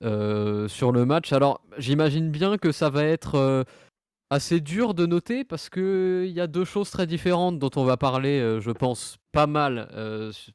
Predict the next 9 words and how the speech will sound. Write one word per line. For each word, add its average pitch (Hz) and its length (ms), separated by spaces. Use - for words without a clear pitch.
pendant 120 260
ce 127 160
stream. 175 360
C'est 143 400
le 131 220
résultat 151 760
et 151 280
le 135 180
contenu. 120 440